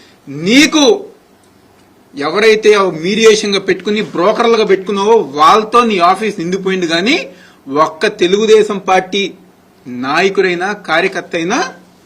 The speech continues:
నీ ఆఫీస్ దగ్గరికి వస్తున్నారా? ఈ ఏడు నియోజకవర్గాల్లో జెండా మోసిన ఏ ఒక్క కార్యకర్త గారా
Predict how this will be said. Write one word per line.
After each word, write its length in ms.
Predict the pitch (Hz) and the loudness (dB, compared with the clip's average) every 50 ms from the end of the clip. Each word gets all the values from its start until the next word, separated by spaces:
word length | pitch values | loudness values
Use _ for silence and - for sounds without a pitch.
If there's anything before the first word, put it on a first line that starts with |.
| _ _ _ - | _ _ _ -10
నీ 100 | 156 160 | -8 -6
ఆఫీస్ 320 | 156 151 160 151 170 170 151 | -4 -4 -4 -6 -6 -6 -6
దగ్గరికి 300 | 147 135 - - - 135 | -4 -4 -4 -4 -4 -8
వస్తున్నారా? 560 | 120 - - - 139 127 117 117 123 - - - _ _ _ _ _ _ _ _ - - | -12 -12 -12 -12 -12 -10 -8 -8 -10 -10 -12 -16 _ _ _ _ _ _ _ _ -10 -6
ఈ 240 | 180 196 196 196 | -2 2 4 6
ఏడు 160 | 220 240 247 254 | 6 6 6 4
నియోజకవర్గాల్లో 880 | 247 233 233 240 247 247 247 240 240 240 233 208 240 240 233 240 240 | 2 2 4 4 4 4 4 2 2 2 2 4 4 4 4 4 2
జెండా 420 | 208 180 196 196 220 240 262 262 254 | 2 2 2 0 2 2 2 2 2
మోసిన 360 | 240 247 247 233 247 240 240 | 2 2 0 0 0 -2 0
ఏ 200 | 226 214 226 233 | 4 4 6 6
ఒక్క 260 | 220 220 214 - 240 | 6 2 2 0 -4
కార్యకర్త 580 | - - - 220 254 269 302 302 294 294 - 269 | -4 2 4 4 4 4 4 2 0 2 2 2
గారా 420 | 269 277 269 269 240 - - - | 4 4 6 6 4 4 2 -4